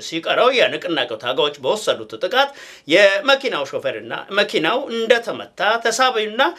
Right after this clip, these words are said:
መኪናው ለየብቻ መውደቃቸውን በፎቶግራፍ አስደግፎ የላከው መረጃ ያመለክታል። የመኪናው አሽከርካሪ ባህር ዳር ለሕክምና ቢወሰድም ሕይወቱ አልፏል። መኪናው ነዳጅ አለመጫኑም ታውቋል። በተመሳሳይ ዜና፣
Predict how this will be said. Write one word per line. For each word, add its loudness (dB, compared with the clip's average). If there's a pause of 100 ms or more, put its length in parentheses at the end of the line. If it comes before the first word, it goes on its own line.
(180)
መኪናው 2
ለየብቻ 2 (100)
መውደቃቸውን 0 (340)
በፎቶግራፍ 0
አስደግፎ -4
የላከው -2
መረጃ -4
ያመለክታል። -14 (280)
የመኪናው 2
አሽከርካሪ -2
ባህር 0
ዳር 2
ለሕክምና -2
ቢወሰድም -8 (120)
ሕይወቱ 0 (280)
አልፏል። -10 (580)
መኪናው 2
ነዳጅ 4
አለመጫኑም -14 (100)
ታውቋል። -10 (500)
በተመሳሳይ 0
ዜና፣ -4